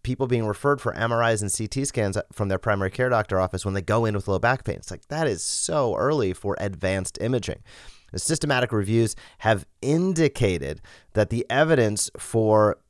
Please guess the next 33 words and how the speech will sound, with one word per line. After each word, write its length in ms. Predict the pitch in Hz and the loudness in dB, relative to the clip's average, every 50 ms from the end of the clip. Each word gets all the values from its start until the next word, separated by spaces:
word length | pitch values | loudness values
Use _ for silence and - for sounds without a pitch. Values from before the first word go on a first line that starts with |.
| _ - | _ -6
this 100 | - 143 | -4 -2
type 160 | - - 123 110 | 0 0 0 -2
of 60 | - | -2
stuff 400 | - - 185 190 156 135 127 - - - | 2 2 4 4 4 2 -2 -4 -6 0
is 460 | - 131 131 131 135 127 127 - - | 2 4 4 4 2 2 0 -2 -4
marginal 480 | - 120 135 165 208 202 202 202 208 202 | -2 0 4 4 4 4 4 4 4 4
at 60 | 190 | 6
best, 420 | - 202 214 202 147 - - - - - | 6 6 6 6 4 0 -4 -6 -4 -2
and 160 | 117 117 110 | -2 0 0
it 80 | 104 101 | -2 -2
has 180 | 120 120 110 | -2 -2 -4
harmful 500 | - - - - 131 135 135 - - 127 | -4 -6 -2 0 0 0 0 -2 -2 -2
side 300 | 123 - 131 110 110 104 | 0 0 0 0 0 0
effects, 400 | 104 - 107 101 101 98 - - - - - - - - - | -2 -2 0 -2 -2 -2 -4 -8 -12 -14 -20 -20 -20 -14 -6
uh, 180 | - 95 95 76 | -4 -2 -2 -2
things 240 | 82 110 113 110 120 | -2 -2 -2 0 -2
like 120 | 117 98 87 | -4 -4 -4
bed 340 | 85 76 - 110 117 127 113 | -10 -4 0 2 2 2 0
rest 300 | 92 87 80 80 - - | 0 -4 -4 -4 -6 -6
that 100 | 87 69 | -6 -6
used 160 | 85 82 - | -6 -6 -6
to 60 | 85 | -6
be 120 | 76 82 78 | -6 -6 -6
proposed. 520 | - 85 82 - 82 80 67 65 - - | -6 -8 -8 -6 -6 -6 -6 -6 -8 -8
These 160 | 143 190 - | -6 -6 -4
things 180 | 285 285 247 180 | -4 -6 -6 -6
just 260 | 151 147 131 - - _ _ - - | -6 -6 -6 -8 -12 _ _ -20 -18
cause 480 | - - - - 147 151 147 123 101 - _ - | -14 -6 -2 0 4 4 4 2 2 -4 _ -4
issues, 460 | 185 247 - - 117 78 - - - - | -2 -2 0 -2 -2 -4 -4 -6 -8 -4
uh, 160 | - 98 98 - | -4 -4 -4 -2
you 160 | 95 98 92 | -2 -2 -2
know, 60 | 87 | -2
surgery, 800 | - - - - 127 131 135 143 151 143 113 104 98 80 64 | -4 -4 -2 4 6 10 10 10 8 6 4 0 -2 -2 -4